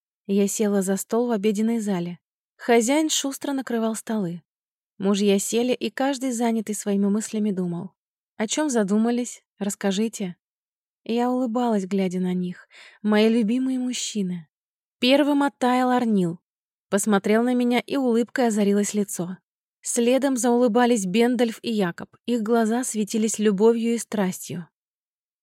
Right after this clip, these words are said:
«Хозяин, можно нам вина? Думаю, мы должны отметить это событие». «Конечно, госпожа, сейчас принесу лучшего».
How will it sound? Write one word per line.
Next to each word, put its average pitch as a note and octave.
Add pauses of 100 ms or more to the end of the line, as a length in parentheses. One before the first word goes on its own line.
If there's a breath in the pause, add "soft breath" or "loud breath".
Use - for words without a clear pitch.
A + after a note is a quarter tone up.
(180)
«Хозяин, C4
можно D#4
нам G#3+
вина? G3 (100)
Думаю, D#4+
мы D4+
должны C4
отметить A3
это F#3
событие». F3 (460)
«Конечно, G#3+
госпожа, F#3
сейчас A#3
принесу B3
лучшего». A#3+